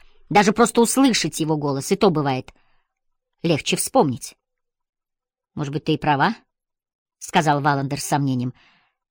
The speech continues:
"Я ему позвоню". И тут же вспомнил ещё один телефонный звонок. "А что с этим лже-Лунбергом?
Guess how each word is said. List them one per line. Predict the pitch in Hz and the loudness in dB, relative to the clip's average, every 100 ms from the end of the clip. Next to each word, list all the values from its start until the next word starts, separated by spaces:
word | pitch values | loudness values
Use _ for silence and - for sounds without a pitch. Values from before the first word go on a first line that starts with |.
| _ _ _ _ _ _ - | _ _ _ _ _ _ 0
"Я | 285 | 4
ему | 165 139 | 4 0
позвоню". | 135 127 113 - _ _ _ _ _ _ _ _ | -2 -4 -4 -8 _ _ _ _ _ _ _ _
И | - | -2
тут | 240 392 | 2 2
же | 339 | 2
вспомнил | - 359 349 | 2 0 2
ещё | 320 320 214 | 2 2 2
один | 185 170 | 2 0
телефонный | 170 165 160 160 | -2 -2 -2 -2
звонок. | 151 160 151 - _ _ _ - | -2 0 -2 -4 _ _ _ -2
"А | 190 208 196 | 4 4 4
что | - 370 | 2 0
с | 403 | 0
этим | 392 | 2
лже-Лунбергом? | 339 302 285 320 277 294 214 156 143 135 | 2 2 2 2 2 4 2 2 -2 -4